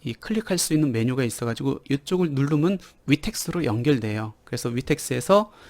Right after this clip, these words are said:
인적사항하고 몇 가지 내용만 치면은 간단하게 전자신고를 해가지고 지방소득세 신고를 할 수 있습니다. 그래서 요즘은 양도소득세도 그렇고 지방소득세도 그렇고, 어, 전자신고,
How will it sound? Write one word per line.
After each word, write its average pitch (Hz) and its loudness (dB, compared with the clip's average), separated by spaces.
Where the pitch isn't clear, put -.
인적사항하고 139 0
몇 117 -2
가지 127 0
내용만 117 -2
치면은 165 0
간단하게 143 -2
전자신고를 123 -2
해가지고 127 -4
지방소득세 139 -2
신고를 135 -2
할 185 -6
수 - -2
있습니다. 113 -6
그래서 - -8
요즘은 135 0
양도소득세도 139 -2
그렇고 202 -2
지방소득세도 127 -4
그렇고, 180 -2
어, 107 -6
전자신고, 131 -2